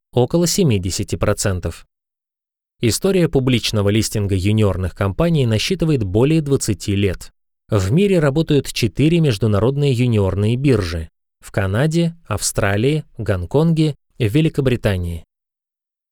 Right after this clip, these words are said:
Рост капитализации проектов в юниорной стадии в год на канадской бирже может составлять от пятидесяти до восьмисот процентов у топ-пятидесяти компаний,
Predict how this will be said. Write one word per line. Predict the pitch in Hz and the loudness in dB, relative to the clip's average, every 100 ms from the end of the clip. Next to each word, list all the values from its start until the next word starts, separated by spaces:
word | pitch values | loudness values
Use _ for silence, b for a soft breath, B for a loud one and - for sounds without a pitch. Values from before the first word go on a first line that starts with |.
| _ - | _ -2
Рост | 117 165 - | 0 0 0
капитализации | 143 - 123 113 107 110 - 104 | -2 0 0 2 2 0 0 -2
проектов | 92 104 113 - 104 | 0 2 0 0 -4
в | 107 | -2
юниорной | 101 113 120 107 - 95 | 0 2 2 2 0 -2
стадии | - 113 98 90 98 | -2 0 -2 0 -2
в | 101 | 0
год | 123 107 - | 0 0 0
на | 98 95 | -6 -2
канадской | 113 107 87 - 98 | 0 -2 -4 -4 -4
бирже | 95 185 127 95 85 - - | 0 0 0 -2 -6 -8 -4
может | 107 151 202 | 0 0 0
составлять | - 139 - 107 131 127 | -4 -2 0 2 0 0
от | 107 | -4
пятидесяти | - 90 90 110 - - 165 156 - | -4 -4 -4 -2 -2 0 0 -2 -6
до | 139 170 | -2 0
восьмисот | 156 - 110 - 104 90 | 2 0 -2 0 -2 -2
процентов | - 92 - 135 156 160 - | -2 -4 -2 -2 -2 -4 -2
у | 127 | -4
топ-пятидесяти | - - 170 - 135 113 110 120 131 - | -2 -2 -2 -2 -4 -2 -4 -4 -4 -4
компаний, | 113 123 127 143 95 82 - | -2 -2 0 0 0 -4 -10